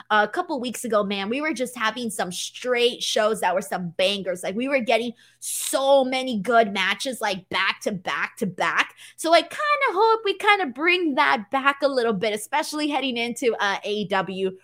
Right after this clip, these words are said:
Revolution. But there you go. That, my friends, was A E W Dynamite on February twenty-second.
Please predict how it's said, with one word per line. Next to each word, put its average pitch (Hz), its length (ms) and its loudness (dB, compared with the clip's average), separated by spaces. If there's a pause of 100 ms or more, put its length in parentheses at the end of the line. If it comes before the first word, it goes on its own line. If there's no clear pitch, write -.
(160)
Revolution. 175 960 -2
But 190 200 -4
there 285 160 4
you 294 160 0
go. 190 420 2 (480)
That, 214 320 -2
my 214 80 -2
friends, 190 480 -6 (260)
was 175 380 0
A 202 140 -2
E 196 100 -2
W 185 280 -2
Dynamite 170 540 -2
on 185 260 -4
February 170 680 -4 (240)
twenty-second. 170 1300 -6